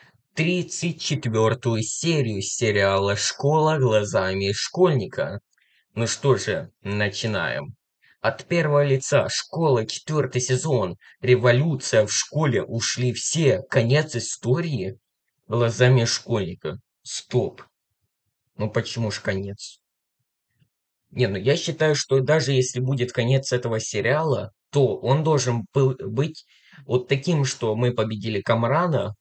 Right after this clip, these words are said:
все, м, все в порядке, все вернулись, никто, никого не будут выгонять, и все будет хорошо. Потому что главное избавиться от Камрана. И так, с-, много проблем.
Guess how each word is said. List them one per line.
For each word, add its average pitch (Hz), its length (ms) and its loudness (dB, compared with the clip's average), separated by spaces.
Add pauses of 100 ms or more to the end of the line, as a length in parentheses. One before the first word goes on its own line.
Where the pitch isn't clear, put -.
(140)
все, 127 600 2 (760)
м, 92 220 -12
все 104 580 -4
в - 160 -20
порядке, 131 600 2
все - 200 -4
вернулись, 120 760 -2 (420)
никто, 117 680 4 (720)
никого 127 360 4
не 127 100 6
будут 120 300 0
выгонять, 127 720 0
и 113 480 -4
все - 240 -2
будет 135 380 -2 (180)
хорошо. - 840 0 (580)
Потому 123 300 2
что 127 220 2
главное 135 380 6
избавиться 117 540 2
от - 120 -2
Камрана. 107 640 -2 (960)
И 120 120 -6
так, - 300 0
с-, - 180 -12
много 110 360 -2
проблем. 101 560 -6